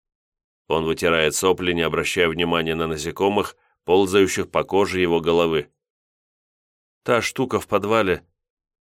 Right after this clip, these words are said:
это её". "И что она такое?" Требует Джим. "Ведьма, монстр, странное животное, что?"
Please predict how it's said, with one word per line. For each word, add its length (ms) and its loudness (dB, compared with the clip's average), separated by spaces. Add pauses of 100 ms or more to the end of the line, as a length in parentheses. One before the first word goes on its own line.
(140)
это 340 2
её". 500 0 (920)
"И 200 2
что 340 4
она 200 4
такое?" 640 4 (420)
Требует 500 4
Джим. 400 -2 (440)
"Ведьма, 640 4
монстр, 680 4 (240)
странное 560 4
животное, 600 4
что?" 420 4